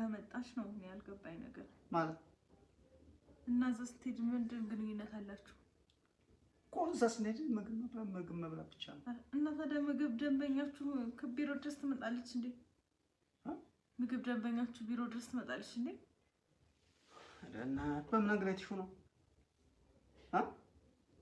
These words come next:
Speaker 1: ምንም እኮ ወዲያ ወዲህ የለም እኮ።
Speaker 2: እኮ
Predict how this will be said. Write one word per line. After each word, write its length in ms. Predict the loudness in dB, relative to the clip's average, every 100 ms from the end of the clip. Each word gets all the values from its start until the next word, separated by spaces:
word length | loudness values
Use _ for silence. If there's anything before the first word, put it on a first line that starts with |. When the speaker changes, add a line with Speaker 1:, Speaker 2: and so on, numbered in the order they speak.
| -20 -20 _ _ _ -8
Speaker 1:
ምንም 240 | -4 -2
እኮ 140 | 0 4
ወዲያ 240 | 4 6
ወዲህ 260 | 4 6 4
የለም 280 | 4 2 2
እኮ። 120 | 0 -2
Speaker 2:
እኮ 160 | 4